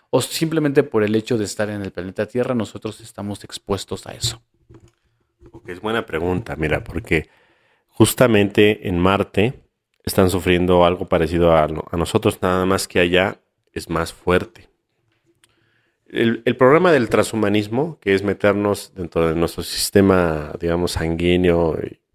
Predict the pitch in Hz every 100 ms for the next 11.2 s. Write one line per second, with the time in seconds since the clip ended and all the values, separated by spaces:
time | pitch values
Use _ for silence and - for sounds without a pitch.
0 | _ - - 85 85 95 - _ _ _
1 | _ _ _ _ 90 85 87 - 92 87
2 | 90 - 101 87 - _ _ _ 92 87
3 | 82 90 90 - 107 107 - 92 95 -
4 | _ _ _ _ - 87 85 82 98 98
5 | - - _ _ _ _ _ _ _ _
6 | _ - - - 104 101 117 120 139 165
7 | - - _ _ _ _ _ _ _ _
8 | - 90 90 104 101 110 107 - 98 98
9 | 104 90 98 92 92 95 92 98 98 -
10 | - _ - 95 98 101 117 113 107 95
11 | 104 -